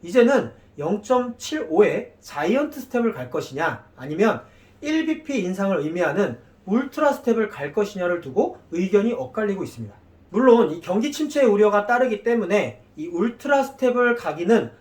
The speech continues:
어렵지 않을까 하는 생각이 들기는 합니다. 하지만 이 또한 단정 지을 수는 없는 상황이에요.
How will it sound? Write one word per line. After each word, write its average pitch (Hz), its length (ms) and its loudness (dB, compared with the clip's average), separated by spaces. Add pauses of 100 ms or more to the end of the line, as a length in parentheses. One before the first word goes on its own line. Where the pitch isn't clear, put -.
어렵지 208 460 0
않을까 175 340 -2
하는 175 160 -2
생각이 220 460 -2
들기는 175 380 -4
합니다. 214 420 -2 (180)
하지만 240 600 0 (260)
이 208 240 -8
또한 220 420 0
단정 208 460 0
지을 196 220 -4
수는 196 280 -2
없는 180 380 -4
상황이에요. 147 520 -6